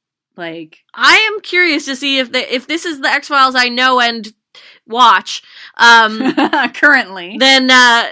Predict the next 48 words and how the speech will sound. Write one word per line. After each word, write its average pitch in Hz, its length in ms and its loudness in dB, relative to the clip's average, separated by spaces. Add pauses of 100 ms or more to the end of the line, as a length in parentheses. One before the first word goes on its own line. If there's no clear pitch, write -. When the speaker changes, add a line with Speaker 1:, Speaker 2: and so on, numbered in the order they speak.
Speaker 2:
they 254 260 -2
will 254 160 0
never 233 380 0
talk 208 200 -2
about 190 200 -8
it 180 100 -14
again. 110 320 -18 (800)
Speaker 1:
Oh, 190 160 -12
I 180 140 -6
hope. 180 480 -18 (360)
All 214 220 -8
hope 208 240 -16
of 185 140 -20
hopes. 165 440 -18 (960)
Speaker 2:
It - 280 -18
would 311 100 -4
be 359 100 -4
great, 370 360 -4
a 302 100 -8
th-, 262 120 -16
great 302 260 -8
thread 302 240 -6
to 294 60 -10
pick 311 220 -12
up 349 180 -6
on 233 180 -4
and 240 120 -8
look 254 180 -10
at 269 160 -6
later, 269 260 -8
Speaker 1:
Like, 226 380 -4
Speaker 2:
but 240 80 -20 (420)
I 208 100 -10
don't 202 100 -4
think 254 100 2
Speaker 1:
I'm 311 60 -2
Speaker 2:
they 320 80 -2
Speaker 1:
gonna 339 120 -2
Speaker 2:
will. 330 140 -2
Speaker 1:
be 311 80 -2
scanning 233 720 -10
every 185 320 -8
single 208 420 -14
episode 180 480 -14
for 180 160 -14
a 175 80 -12
T 180 320 -18
V 170 560 -12